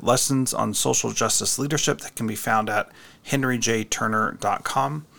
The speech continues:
And if you wanna go way back in the archives, you can go back to episode eighty-eight from Transformative Principal, which is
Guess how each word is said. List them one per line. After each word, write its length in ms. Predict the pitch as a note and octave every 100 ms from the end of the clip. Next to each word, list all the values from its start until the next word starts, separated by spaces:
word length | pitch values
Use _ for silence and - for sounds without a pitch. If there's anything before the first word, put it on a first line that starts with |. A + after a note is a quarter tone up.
| - - - -
And 120 | A2
if 100 | A2
you 100 | E3
wanna 200 | E3+ D#3
go 120 | B2+
way 280 | A#2 G#2 A#2
back 400 | A2+ A2 A2+ - -
in 100 | G#2+
the 140 | G#2
archives, 600 | G#2 G#2+ - A#2+ B2+ A#2+
you 160 | - A#2
can 100 | A#2+
go 120 | A#2
back 240 | G#2 G#2+ -
to 160 | -
episode 560 | A#2 G#2 - G#2+ G2 F#2+ - - - _ _ A2+
eighty-eight 920 | B2 B2+ A2+ - G#2+ A#2+ - - - -
from 320 | - A#2+ A2 A2
Transformative 680 | - B2 - A#2+ A#2+ A2+
Principal, 440 | - A#2 - C#3+ C#3
which 240 | C3 -
is 400 | G#2 F#2+ F#2 -